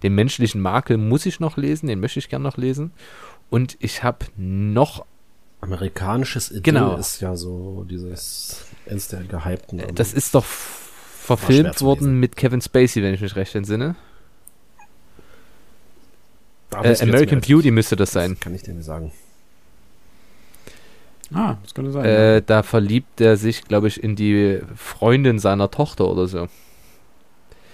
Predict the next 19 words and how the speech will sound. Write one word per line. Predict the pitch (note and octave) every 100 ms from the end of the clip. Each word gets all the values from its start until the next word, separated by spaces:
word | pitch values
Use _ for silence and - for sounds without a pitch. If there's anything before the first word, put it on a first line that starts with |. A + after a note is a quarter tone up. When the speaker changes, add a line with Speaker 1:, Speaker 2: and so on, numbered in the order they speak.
| - - - - - -
Speaker 1:
Aber, | - A2 G#2+ G#2 -
ey, | A#2+ G#2+ - - - - - -
I'm | A2 A2
not | G#2+ G#2
sure. | - F#2 - - - - - - - - - - - -
Ähm, | A#2 A#2+ B2 C3
ich | B2
mach | A#2+ D3+
mal | D#3
weiter | A#2 C3 -
mit, | A#2+ B2 - -
äh, | A#2 A2+ A2 G#2
Helga | A#2+ D3 C#3+
Schubert, | - F3+ D#3+ C#3 - - A2+ - -
die | G#2+ -
man | A2 A2+
mit | A2 -
sechsundsiebzig | C#3 - C3+ C3 - A#2
Jahren | G#2+ G#2+ C#3+ C3 C3 B2+